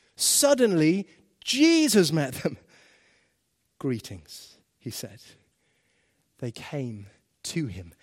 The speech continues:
clasped his feet, and worshipped him. Jesus said to them, "Do not be afraid. Go and tell my brothers to go to Galilee. There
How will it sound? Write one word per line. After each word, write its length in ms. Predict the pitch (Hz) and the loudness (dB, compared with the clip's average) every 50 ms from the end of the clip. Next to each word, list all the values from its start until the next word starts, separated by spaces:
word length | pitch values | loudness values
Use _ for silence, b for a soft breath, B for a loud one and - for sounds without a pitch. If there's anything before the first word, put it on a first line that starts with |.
| b b b b b b | b b b b b b
clasped 840 | - - - 170 165 170 170 143 113 104 - - - - - - - - _ | -16 -8 -4 -2 0 0 0 -2 -4 -6 -10 -12 -12 -14 -14 -16 -20 -20 _
his 240 | _ - 139 123 - | _ -10 -10 -8 -8
feet, 560 | - - - - - 165 131 117 - - - - b b b b b | -10 -14 -10 -8 -6 -6 -6 -8 -10 -14 -16 -16 b b b b b
and 280 | - 127 120 120 110 101 110 | -16 -14 -12 -12 -14 -14 -14
worshipped 720 | 110 110 117 120 127 147 139 123 - - - - - - - | -14 -12 -10 -8 -8 -8 -8 -10 -10 -12 -12 -12 -14 -18 -20
him. 200 | - - - - _ _ _ _ _ _ _ _ _ _ _ _ _ _ _ _ _ _ _ _ _ _ _ _ _ _ | -20 -20 -20 -20 _ _ _ _ _ _ _ _ _ _ _ _ _ _ _ _ _ _ _ _ _ _ _ _ _ _
Jesus 840 | - - 131 135 135 127 - 123 117 113 - - - - - - - _ _ _ _ _ | -10 -6 -4 -4 -4 -4 -6 -10 -10 -10 -10 -10 -10 -10 -12 -14 -18 _ _ _ _ _
said 340 | - - - - 120 113 - | -14 -10 -6 -6 -6 -6 -8
to 140 | - - 107 | -12 -16 -16
them, 180 | 104 101 104 - _ _ _ _ _ _ _ _ _ _ _ _ _ _ - - | -16 -18 -20 -20 _ _ _ _ _ _ _ _ _ _ _ _ _ _ -10 -4
"Do 220 | - 156 160 175 | 0 0 0 0
not 180 | 170 143 123 - | 0 -4 -6 -6
be 80 | 131 | -8
afraid. 520 | 120 107 - - - 107 95 _ _ - - - - _ _ _ _ _ _ _ _ | -8 -10 -10 -14 -18 -18 -20 _ _ -20 -20 -20 -20 _ _ _ _ _ _ _ _
Go 400 | - 147 139 143 139 139 143 147 - | 0 2 2 2 0 -2 -4 -6 -8
and 160 | 127 117 - | -10 -10 -10
tell 420 | - - - - 170 160 160 165 | -10 -10 -6 -4 -2 -2 0 0
my 160 | 160 143 123 113 | 0 -2 -2 -4
brothers 640 | 113 - 135 135 135 135 143 139 123 - - - | -6 -6 -4 -4 -4 -2 -2 -4 -4 -6 -8 -8
to 120 | - 135 | -8 -8
go 360 | 117 113 143 143 151 151 156 151 | -4 0 0 2 2 0 -2 -4
to 140 | - 135 | -6 -8
Galilee. 480 | 120 123 113 113 117 113 104 107 107 101 B B B B B B B B | -8 -8 -8 -8 -8 -10 -10 -12 -14 -16 B B B B B B B B
There 600 | 110 107 147 165 165 131 110 101 107 120 127 - | -4 0 2 2 2 2 -2 -6 -8 -8 -10 -12